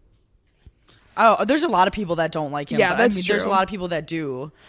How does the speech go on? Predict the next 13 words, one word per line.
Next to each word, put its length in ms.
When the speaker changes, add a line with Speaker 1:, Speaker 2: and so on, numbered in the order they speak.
Speaker 1:
Kennedy 220
Speaker 2:
Um, 240
Speaker 1:
being 260
one 160
of 100
them. 360
Speaker 2:
Oh, 100
really? 480
Speaker 1:
Yeah. 280
Speaker 2:
If 340
Pat, 240
Pat, 240
um, 480